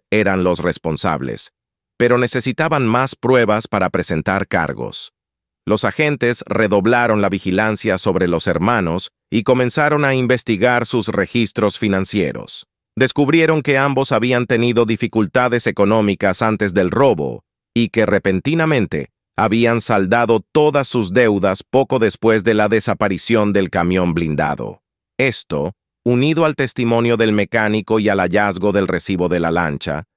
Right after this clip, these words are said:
reforzaba la teoría de que los Polland habían planeado y ejecutado el crimen con total frialdad.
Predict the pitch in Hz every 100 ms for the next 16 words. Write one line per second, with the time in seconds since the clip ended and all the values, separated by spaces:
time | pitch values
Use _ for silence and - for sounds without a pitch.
0 | _ 117 127 139 - 160 165 175 147 147
1 | 123 117 120 113 120 110 104 101 - 117
2 | 87 69 64 73 - _ - 87 104 139
3 | 151 156 135 127 127 123 123 110 98 104
4 | 90 90 113 113 110 101 - 107 104 104
5 | 110 107 101 90 92 - 110 107 - 107
6 | 101 90 85 71 60